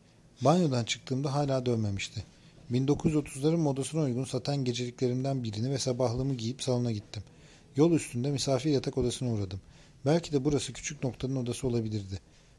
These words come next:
Bu düşünce irkilmeme neden olmuştu. Kapıda durdum ve düşündüm. Maviye mi boyayacaktı yoksa pembeye mi? Bu tatlı düşünce söz dinlemez kocamın bu durum karşısında delirmesiyle buruklaşmıştı.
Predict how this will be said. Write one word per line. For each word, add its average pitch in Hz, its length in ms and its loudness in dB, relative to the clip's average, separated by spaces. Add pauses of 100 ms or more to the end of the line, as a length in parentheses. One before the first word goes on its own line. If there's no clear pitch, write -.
(160)
Bu 175 100 4
düşünce 143 400 0
irkilmeme 131 420 -2
neden 110 180 0
olmuştu. 104 460 -4 (380)
Kapıda 147 400 10
durdum 131 320 -2 (100)
ve 127 120 0
düşündüm. 110 380 -2 (460)
Maviye 127 400 6
mi 175 100 2
boyayacaktı 120 480 2
yoksa 143 280 -2
pembeye 117 420 8
mi? 95 120 -6 (440)
Bu 143 100 2
tatlı 151 340 0
düşünce 127 380 -2
söz 123 320 0
dinlemez 139 340 -2
kocamın 120 400 0
bu 123 100 -4
durum 139 200 0
karşısında 120 480 -2
delirmesiyle 123 640 0
buruklaşmıştı. 117 760 -2